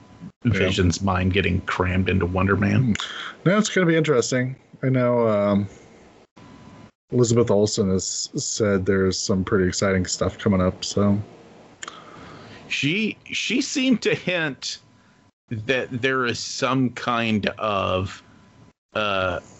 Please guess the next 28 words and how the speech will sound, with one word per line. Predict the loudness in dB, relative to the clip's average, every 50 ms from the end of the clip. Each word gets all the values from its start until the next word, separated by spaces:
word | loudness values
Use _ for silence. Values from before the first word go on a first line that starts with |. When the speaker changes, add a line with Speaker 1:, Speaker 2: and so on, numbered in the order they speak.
| -20 -20 -20 -20 -20 -20 -4 2
Speaker 2:
Mandalorian | 2 4 4 4 0 0 0 2 2 2 2 2 2 0 0 0 -2 -2 -2 -4 -4 -4
Luke | -4 -4 -4 -6
Skywalker-esque | -8 -8 -8 -4 -2 -2 0 0 -2 -2 -2 0 -2 -2 -2 -2 -2 -2 -2 -2 -2 -4 -4 -6 -10 -14 -20 -20 -20 -20 -20 -20 -20 -20 _ _ _ _ _ _ _ _ _ -6 -4 -2 -2 -4 -4 -8 -8 -10 -12 -14 -14 -20
thing. | -20 -8 -4 -2 -2 -2 -2 -4 -4 -4 -4 -6 -6 -10 -18 -20 -20 -20 -20 -20 -20 -20 -20 -20 _ _ 0
Speaker 1:
Yeah. | 2 2 2 2
Speaker 2:
That | 0 -2 -4
there | -4 -4 -4 -2 -2 -4
is | -4 -4
going | -2 -2 0 0 -2 -2
to | -4 -6
be | -4 -4 -4 -2 -2
a, | -2 -2 -4 -6 -4 -6 -4 -4
a | -4
cameo | -6 -4 -4 -4 -4 -2 -4 -4 -4 -2 -2 -2 -4
that | -4 -6 -8 -8 -8 -10 -8 -6
absolutely | -4 -4 -4 -4 -2 -4 -4 -4 -4 -6 -6
no | -6 -6 -6
one | -6 -6 -6 -8 -8
knows | -8 -8 -8 -10 -12
about. | -10 -8 -6 -6 -6 -6 -8 -10 -16 -20 -20 -20 -20 -20 -20 -20 -20 -20 -12 -12 -10 -10 -8 -10 -8 -8 -8 -10 -12 -14 -16 -20 -10 2 4
Speaker 1:
Well, | 4
my | 6 6 4
guess | 2 2 2 0 2 2
is | 2 2 2 2 0 -4 -8 -10 -4
Doctor | -4 -2 -2 -2 -4 -6 -8
Strange, | -8 -4 -2 0 0 2 2 2 0 0 -2 -4 -8 -4
'cause | -4 -4 -2
she's | -2 -4 -2 0 2 2 2 0 -4